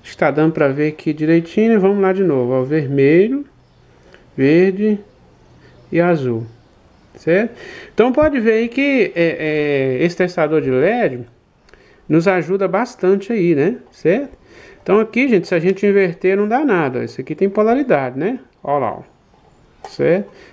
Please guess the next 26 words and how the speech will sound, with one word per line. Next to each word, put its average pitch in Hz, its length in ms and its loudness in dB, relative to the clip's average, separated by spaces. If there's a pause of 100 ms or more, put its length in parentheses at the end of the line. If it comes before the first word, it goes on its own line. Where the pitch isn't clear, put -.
(160)
Aqui 139 420 0
tem 139 160 -4
que 139 80 -14
ser - 140 -4
o 135 80 0
positivo 131 640 0
aqui 139 400 -2
e - 20 2
aqui 190 160 -2
tem 175 140 0
que 175 80 -6
ser 185 100 -2
o 180 60 2
negativo. 190 580 0
Se - 140 -2
não 202 160 2
der 190 160 2
de 196 60 -2
um 190 120 2
lado, 190 300 0
tem 214 160 -4
que 220 260 -10 (420)
mudar 165 280 0
pro 226 180 -2
outro, 131 380 0
né? 226 200 -2